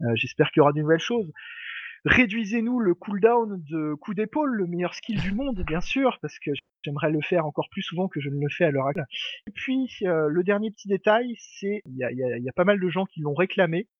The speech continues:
euh, quand on, quand on est un moine, on se bat, euh, avec des, des poings, mais, euh, en fait, nos armes, ce sont un peu des griffes, des espèces de, de gros poings américains, et cetera. Il y avait des gens qui avaient envie, juste que ce soit, euh, que,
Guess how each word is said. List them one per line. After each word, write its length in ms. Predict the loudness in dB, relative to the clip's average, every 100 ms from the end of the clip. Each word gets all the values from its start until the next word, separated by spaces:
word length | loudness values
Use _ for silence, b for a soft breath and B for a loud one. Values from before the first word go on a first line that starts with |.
| -20 B B B -6
euh, 100 | -6 -6
quand 160 | -12 -8
on, 340 | -6 -4 -4 -6
quand 160 | -8 -2
on 100 | 4
est 40 |
un 120 | 4 4
moine, 340 | 6 4 2
on 140 | -6
se 100 | -6
bat, 340 | 2 2 2 -2
euh, 180 | -4 -4
avec 240 | -6 -8
des, 160 | -6 -4
des 140 | -6
poings, 320 | -4 -2 -2 -4 _ -12
mais, 400 | -4 2 4 4
euh, 240 | 4 2
en 100 | 0
fait, 200 | 2 0 0 -12
nos 420 | -8 -4 -2 4
armes, 220 | 4 4 -2
ce 120 | -10
sont 240 | -8 -6
un 60 | -4
peu 140 | -4
des 160 | -4 -4
griffes, 420 | -4 -6 -8 -8
des 160 | -12 -14
espèces 340 | -4 -4 -4
de, 180 | -8 -12 -4 2
de 80 |
gros 240 | 4 4 2
poings 240 | 4 4
américains, 400 | 4 0 -2 -4
et 100 | -4
cetera. 380 | -4 0 0 -2 B B B
Il 20 |
y 40 | 4
avait 100 | 6
des 140 | 4
gens 180 | 2 0
qui 100 | 0
avaient 280 | 0 2 2 2
envie, 580 | -4 -4 -8 -12 -18 _ _ -14
juste 400 | -8 -6 -6 -8 -10 -10
que 80 | -8
ce 140 | -8
soit, 480 | 0 4 6 6 2
euh, 260 | 0 -4 -8
que, 60 | -12